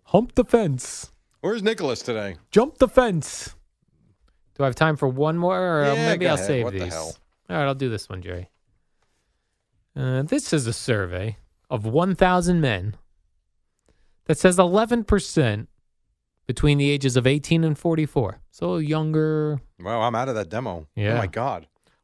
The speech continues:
Speaker 1: Eleven percent of these men, so not that many,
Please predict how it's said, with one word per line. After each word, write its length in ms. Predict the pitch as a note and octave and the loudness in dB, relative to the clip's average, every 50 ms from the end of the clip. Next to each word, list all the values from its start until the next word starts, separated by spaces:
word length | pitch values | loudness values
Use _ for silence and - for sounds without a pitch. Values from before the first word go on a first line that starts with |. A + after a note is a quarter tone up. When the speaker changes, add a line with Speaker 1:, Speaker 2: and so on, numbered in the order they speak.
| _ | _
Speaker 1:
Eleven 240 | B2 C#3 D#3+ F#3 F#3+ F3 | 0 0 2 2 2 2
percent 380 | F#3+ E3 - - D3 A#2+ A2 G#2 | 2 2 4 4 2 4 4 0
of 120 | F#2+ F#2+ | -4 -2
these 240 | G2+ G#2+ G#2 G2+ - A2 | -2 -2 -2 -2 -2 -4
men, 360 | G2+ F#2 F2 F2+ G2+ A2+ A2+ | -4 -2 -4 -4 -6 -8 -10
so 140 | - - G#3 | -8 -8 -8
not 260 | B3 C4 F#3 C3+ A2+ | -6 -4 -4 -6 -4
that 160 | - F2+ F2 - | -6 -8 -8 -8
many, 260 | F#2+ F#2+ G2 - - | -14 -14 -14 -14 -14